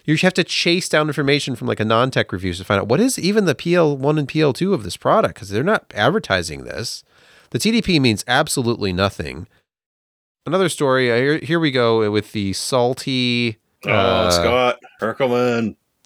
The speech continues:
Speaker 1: Yes, the, the, not that he's bitter at all. Not that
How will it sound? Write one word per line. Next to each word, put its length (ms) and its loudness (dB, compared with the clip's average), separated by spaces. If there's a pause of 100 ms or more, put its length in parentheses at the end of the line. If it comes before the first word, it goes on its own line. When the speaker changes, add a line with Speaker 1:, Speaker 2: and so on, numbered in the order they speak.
(120)
Speaker 1:
Yes, 580 0
the, 320 2 (560)
the, 140 -4
not 280 0
that 100 4
he's 140 2
bitter 500 0
at 100 0
all. 300 -4 (320)
Not 320 0
that 600 0